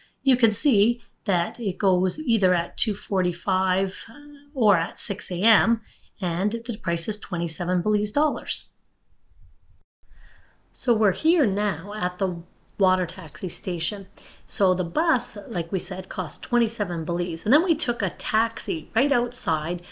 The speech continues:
the bus terminal, and it actually said Belize Express on it, and that cost us an extra fifteen dollars Belize.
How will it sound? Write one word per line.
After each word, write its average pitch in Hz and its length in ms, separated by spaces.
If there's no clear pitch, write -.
the - 80
bus 170 260
terminal, 180 500
and 175 140
it 202 80
actually 240 300
said 285 260
Belize 190 260
Express - 480
on 170 160
it, 160 80
and 190 120
that 254 160
cost - 320
us - 160
an 165 80
extra - 280
fifteen 208 560
dollars 160 420
Belize. 202 600